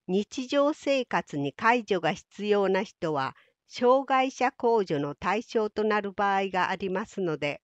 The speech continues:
ご相談ください。問い合わせ、介護保険グループ、八七零零四七五。介護認定者の税申告控除。寝たきりの人にかかっ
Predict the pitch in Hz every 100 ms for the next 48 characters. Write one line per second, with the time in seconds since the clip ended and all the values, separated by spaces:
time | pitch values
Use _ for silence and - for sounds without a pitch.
0 | - 170 - 220 214 208 208 214 185 180
1 | - - 127 131 _ _ _ _ _ _
2 | _ _ - 190 190 185 165 170 - 160
3 | - _ - 240 262 262 269 254 - 240
4 | 240 233 214 214 226 165 - - 139 -
5 | _ _ _ _ - 196 - 262 269 262
6 | 165 156 156 143 - _ - 202 247 262
7 | 254 254 247 185 160 156 160 156 156 147
8 | 120 - _ _ _ _ _ _ _ _
9 | _ _ _ _ _ - 233 247 269 277
10 | 277 254 262 262 - 254 254 - 185 160
11 | 135 151 220 254 269 - - 247 262 -
12 | 254 254 - 233 202 143 - 110 110 _
13 | _ _ _ _ _ _ _ _ _ _
14 | _ _ 180 - 254 285 - 285 277 262
15 | 294 - 247 247 233 208 -